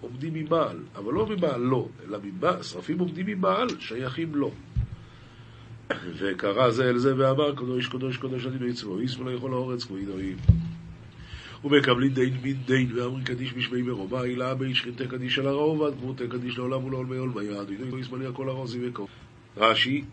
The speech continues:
וקרא זה אל זה, נוטלים רשות זה מזה. ויענו אמות הסיפים מכל הקורא,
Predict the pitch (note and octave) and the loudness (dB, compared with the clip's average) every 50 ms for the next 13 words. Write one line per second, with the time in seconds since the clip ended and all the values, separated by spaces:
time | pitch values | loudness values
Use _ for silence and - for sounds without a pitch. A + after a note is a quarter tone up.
0 | - - - - - - - - - - - - - - - - - - G2+ G#2+ | -16 -18 -20 -20 -20 -20 -20 -20 -20 -20 -20 -20 -20 -20 -20 -18 -8 -4 -2 -2
1 | G#2 - A2+ A2+ C3+ C#3 B2 A#2 C3 B2+ A#2+ G#2+ G2 F2+ A2 A2+ B2+ D3 D3+ B2 | 0 2 2 4 4 4 4 4 4 2 2 2 0 2 4 4 6 4 4 2
2 | - - - G#2 G#2 - B2+ D3+ D#3+ C#3+ C3+ B2 A#2 - - F3+ F#3 D3+ C3+ C3+ | -4 -8 -6 -6 -4 0 0 0 2 0 0 -2 0 0 2 2 2 2 2 0
3 | C3+ C3 - - - - - F2 A#2+ C3 C3 B2+ A#2+ G#2+ F#2+ G#2 G2 - - - | -2 -6 -10 -16 -16 -14 -8 -6 -6 -4 -4 -4 -6 -4 -4 -4 -4 -4 -6 -12
4 | - - - - - - - - - - - - - - G#2 G#2 G2+ G2+ G2 G2 | -16 -20 -20 -20 -20 -20 -20 -20 -20 -20 -20 -20 -6 0 4 6 6 6 6 4
5 | G2+ G2+ B2+ C3+ C3 C3 B2+ B2+ B2+ C3 C3 B2+ B2+ B2 A#2+ - A#2+ A2+ B2+ C3+ | 2 2 0 0 0 2 2 0 0 0 -2 -2 -2 -2 -4 -4 -6 -4 -4 -4
6 | C3+ C3 B2+ - C3+ C3+ C3 B2+ - B2 A#2+ C3 | -4 -4 -4 -2 0 0 0 0 0 -2 -2 0